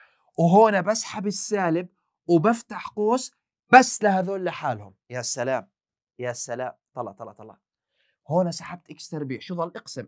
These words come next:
إكس تكعيب على إكس تربيع بظل إكس. خمسة إكس تربيع على إكس تربيع بظل خمسة. حلو. طب هون لما أسحب السالب عامل مشترك أو السالب واحد يعني،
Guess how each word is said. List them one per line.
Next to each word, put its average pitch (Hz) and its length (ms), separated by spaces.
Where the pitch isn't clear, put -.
إكس - 220
تكعيب 190 360
على 160 160
إكس 185 160
تربيع 160 480
بظل 127 320
إكس. - 440
خمسة 202 400
إكس 202 180
تربيع 190 340
على 180 160
إكس - 160
تربيع 180 480
بظل 139 280
خمسة. 190 420
حلو. - 280
طب 139 160
هون 202 220
لما 185 300
أسحب 180 300
السالب 185 520
عامل 147 220
مشترك 143 420
أو 156 100
السالب 165 480
واحد 139 380
يعني، 110 280